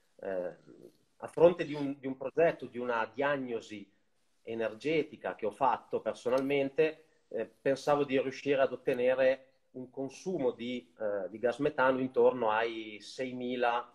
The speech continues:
metri cubi l'anno. E sono stato piacevolmente colpito perché dopo la, la riqualificazione, questo è il prima e questo è il dopo, qua si può vedere, eh, l'impianto, eh,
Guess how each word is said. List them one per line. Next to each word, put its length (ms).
metri 340
cubi 280
l'anno. 640
E 140
sono 220
stato 680
piacevolmente 640
colpito 480
perché 320
dopo 320
la, 320
la 140
riqualificazione, 960
questo 300
è 20
il 80
prima 420
e 120
questo 280
è 60
il 60
dopo, 380
qua 140
si 160
può 120
vedere, 640
eh, 300
l'impianto, 1040
eh, 680